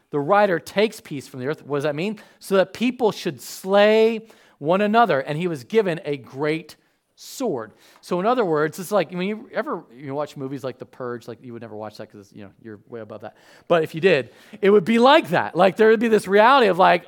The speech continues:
we know, you know, there's some bad people out there, and so we're gonna give the people the opportunity to, to purge out some of the people who think differently, who don't, you know, uh,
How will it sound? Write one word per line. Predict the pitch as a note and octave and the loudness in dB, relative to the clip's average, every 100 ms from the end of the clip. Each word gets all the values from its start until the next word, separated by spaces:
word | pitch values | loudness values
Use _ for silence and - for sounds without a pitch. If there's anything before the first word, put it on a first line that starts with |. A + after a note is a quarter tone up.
| - | -8
we | D#3 C4+ | -6 -2
know, | D#4+ C4 - | 0 -2 -4
you | F#3+ G3 | -10 -2
know, | F3+ | -2
there's | F3 A3+ | 0 -2
some | F#3 C#3 | -4 -2
bad | G3+ A3+ B3+ - | 2 4 4 0
people | A#3 B3 | -4 2
out | B3+ B3 | 4 4
there, | B3 B3+ | 0 -2
and | G#3 F3 | -4 -6
so | - F#3+ | -2 -2
we're | D#3+ D#3+ B3 | -4 -6 -6
gonna | D#4 C4+ | -6 -6
give | F#3+ G#3 | -4 -4
the | E3 | -4
people | - - B3+ C4 A#3+ A3 | -8 -8 -8 -4 -2 0
the | G3 | 0
opportunity | F#3 E3+ - G#3+ G#3+ | 0 -2 -8 -6 -4
to, | - - _ | -6 -12 _
to | F3 | -8
purge | - A#3 C4 C#4 A3 | -4 0 0 0 2
out | G#3+ G3 | 2 2
some | - | -2
of | B3+ | -4
the | F#3 | -4
people | A3 G3 | -8 -8
who | D3 | -10
think | - B3+ B3+ | -8 -8 -8
differently, | B3+ A3+ A#3 A#3+ A#3 G#3 - - - | -8 -8 -6 -6 -6 -10 -16 -16 -6
who | E3 D#3+ | -4 -4
don't, | F3+ D3+ G3+ A#3 A#3+ | -2 0 2 2 -2
you | F#3+ | 0
know, | F3+ E3 - _ _ - | 0 -2 -8 _ _ -2
uh, | D#3+ D#3 | 0 0